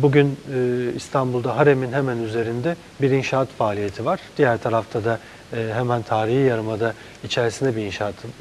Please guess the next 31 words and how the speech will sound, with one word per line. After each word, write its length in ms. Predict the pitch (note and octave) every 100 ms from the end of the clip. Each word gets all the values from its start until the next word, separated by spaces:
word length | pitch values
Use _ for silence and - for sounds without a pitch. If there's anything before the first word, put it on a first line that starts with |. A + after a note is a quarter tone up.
| -
faaliyeti 480 | - G#2+ G#2 G#2 C#3
var. 200 | G3 G#3+
Bu 120 | E3+
alanda 420 | C3+ C3+ C3+ D3+ E3+ - - -
bu 260 | D#3 F3
benzeri 460 | C3+ C3+ C3+ D3+ D#3
bir 40 |
tünel 320 | C3+ - E3+ E3
yapılıyor 360 | C#3+ C#3+ A#2+
şu 140 | G2 F#2
anda. 140 | G2
Özel 280 | B2 B2+ C3+
araçlar 400 | A2 G2+ - G#2+
için 260 | G2+ E3 E3 - - -
bir 80 | D3+
geçiş 420 | C3 B2+ D#3+ -
tüneli 360 | - G#2+ A2+
yapılıyor. 460 | D#3+ A2+ - F#2 F#2 - - - - - -
Bunun 140 | B2+
yanında 280 | F3 E3+ F3+
Marmaray 640 | C#3+ C3+ D3 C3 A2 F#2+
gibi 140 | F#2 G2+
bir 220 | G#2+ A2
proje 320 | - A#2 G#2+ F#2+
var 120 | F#2 G2+
biliyorsunuz. 360 | G#2 G2 A2
Hepimiz 380 | D3+ F3 D3+ A#2+
destekledik 600 | B2 - B2+ - A#2+ B2
Marmaray'ı. 380 | G#2+ G2 F#2+ F#2+
Tek 280 | - C3+ -
yönde 320 | A#2+ B2 C3